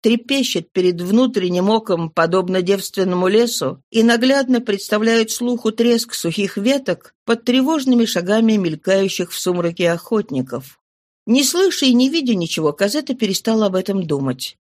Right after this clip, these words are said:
По природе своей она была не из боязливых. В ее жилах текла кровь цыганки, искательницы приключений, привыкшей ходить босиком. Как мы уже знаем,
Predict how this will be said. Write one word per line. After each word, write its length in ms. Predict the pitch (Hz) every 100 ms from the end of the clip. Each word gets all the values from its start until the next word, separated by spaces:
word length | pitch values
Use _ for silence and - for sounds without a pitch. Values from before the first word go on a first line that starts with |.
| _ _ _ -
По 100 | 160
природе 560 | 170 175 185 247 208
своей 400 | 156 156 151 151
она 220 | 165 208
была 320 | 208 214 214 220
не 220 | 220 226
из 100 | 202
боязливых. 920 | 196 233 240 233 226 151 120 - - _ _ _ -
В 120 | 208
ее 220 | 302 320
жилах 360 | 269 302 277 -
текла 400 | 240 240 247 247
кровь 320 | 247 254 247
цыганки, 720 | - 214 233 294 269 - 143
искательницы 720 | 147 - 226 233 226 220 233
приключений, 920 | 220 226 220 202 - 262 285 202 127 -
привыкшей 480 | 247 311 349 - 190
ходить 320 | - 180 196
босиком. 760 | 170 180 - - 143 135 143 _ _ -
Как 240 | 185 190
мы 180 | 202 208
уже 220 | 208 208
знаем, 640 | 208 262 330 220 131 135